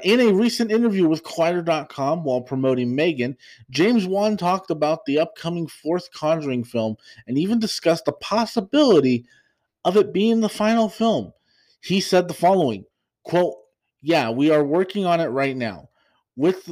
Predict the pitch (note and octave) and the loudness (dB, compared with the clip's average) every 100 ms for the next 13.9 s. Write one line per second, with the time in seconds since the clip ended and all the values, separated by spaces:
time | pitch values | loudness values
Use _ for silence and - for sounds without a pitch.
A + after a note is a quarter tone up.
0 | - C#3 F3+ G3 - E3+ D#3+ D3+ C#3 A#2+ | -12 -4 -2 -2 -2 2 2 2 -2 0
1 | A#2+ A#2 A#2+ A#2+ C3 C3 A#2+ C#3 F3 - | 0 0 -2 -2 2 2 4 2 2 0
2 | - D3 - B2 A#2 A2 F#2+ F#2 D2 C2+ | -2 -2 -4 -6 -4 -4 -6 -8 -20 -20
3 | _ _ _ _ _ _ _ _ C3 D3 | _ _ _ _ _ _ _ _ -4 -4
4 | D3 - D3 C#3+ C3+ - _ _ _ _ | -2 4 6 6 4 -2 _ _ _ _
5 | - C3 B2+ - E3 G#3 G#3 D#3 D3+ D3 | -12 -10 -10 -8 -2 0 0 2 0 0
6 | A2 C3 C3 C#3 - C#3+ D3 D#3+ D#3+ C#3+ | -6 -6 0 0 2 2 4 2 0 0
7 | C3 B2+ B2+ A2+ A#2 A#2+ - - A#2+ A#2 | 0 -2 -2 0 0 -2 -4 0 0 0
8 | A2 G#2+ G#2+ - A2 F#2+ - - - - | 0 0 0 -2 -6 -6 -12 -20 -20 -12
9 | A#2 A#2 B2 C3+ F3 - E3 D#3 B2+ B2 | -8 -2 0 2 0 0 0 2 0 2
10 | C3 E3+ - G3 C3 C#3+ C#3 B2+ C3+ D#3+ | 2 2 0 -2 -2 -2 -2 0 -2 -2
11 | D#3+ - D3+ A#2 A2 A2 - _ _ _ | -4 0 2 2 0 -4 -14 _ _ _
12 | _ _ _ _ - A#2+ C3 B2+ A#2 C3 | _ _ _ _ -16 0 2 2 2 0
13 | B2 C3+ D3+ D3 - D#3 A2 - | 2 2 2 0 -2 -2 -4 -8